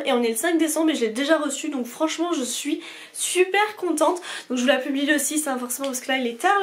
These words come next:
le soir pour vous la présenter. Donc ce mois-ci je suis très contente parce que déjà on l'a reçu tôt, parce que en plus on a une très belle box qu'on n'a jamais eue, qui est en... j'ai envie de dire en acier, écoutez je sais pas si c'est le bon mot, mais en tout cas voilà, euh, c'est pas une boîte en carton.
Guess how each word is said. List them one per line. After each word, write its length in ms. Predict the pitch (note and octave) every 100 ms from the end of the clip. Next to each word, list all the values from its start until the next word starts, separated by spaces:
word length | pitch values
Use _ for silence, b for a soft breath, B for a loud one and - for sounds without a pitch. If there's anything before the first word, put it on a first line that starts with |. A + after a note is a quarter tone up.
| F4+
le 40 |
soir 380 | D#4+ - D#4+ D#4
pour 200 | - D#4+
vous 60 |
la 120 | D4+ C#4
présenter. 640 | D4 C#4 A#3+ A#3+ C4 - - B B B B B B B B
Donc 280 | B3+ A#4+ F#4
ce 160 | - -
mois-ci 480 | C#5 C#5+ - F#4+ D#4
je 120 | F4+
suis 180 | F4 -
très 240 | - C#5 B4+
contente 300 | F4 G#3+ -
parce 160 | D#4+ D#4+
que 100 | C4+
déjà 140 | G4+
on 220 | C5 B4+
l'a 60 | A#4
reçu 160 | A4 - -
tôt, 360 | C#4 D4 G#4+ B B B B -
parce 280 | D4 G3+
que 360 | - E4+ F4+ -
en 260 | F#4+ C5 C5
plus 280 | G#4 F#4 D4
on 60 |
a 100 | C#4+
une 320 | C4+ C4 B3+ B3+ - -
très 420 | - - G#4+ G4+
belle 220 | D4+ C4
box 300 | G#3 F#3 -
qu'on 120 | -
n'a 140 | B3 A3
jamais 340 | C4 B3+ A#3+
eue, 140 | C#4 - B B -
qui 220 | - D#4+
est 200 | F#4 F#4+ - - - - -
en... 560 | - A#3+ A3+ A3+ A3 G#3+ G#3+ A#3+ B B B B B B _ - _ _ _ _ _ - -
j'ai 80 | B3
envie 100 | B3
de 40 |
dire 140 | B3 B3
en 60 |
acier, 480 | B3 B3 - D4 C#4
écoutez 280 | C4 A#3 B3
je 60 | A#3
sais 100 | C4+
pas 60 |
si 60 | C4+
c'est 80 | C#4+
le 60 |
bon 180 | A#3+ C4
mot, 160 | C#4 C4+
mais 100 | A#3+
en 140 | A3+
tout 100 | -
cas 140 | C#4 B3+
voilà, 380 | A#3 G#3+ G3
euh, 420 | F#3 G3 G3 G3 G3+
c'est 160 | -
pas 120 | - B3+
une 80 |
boîte 120 | B3+ B3+
en 60 |
carton. 340 | A#3+ A3+ D4+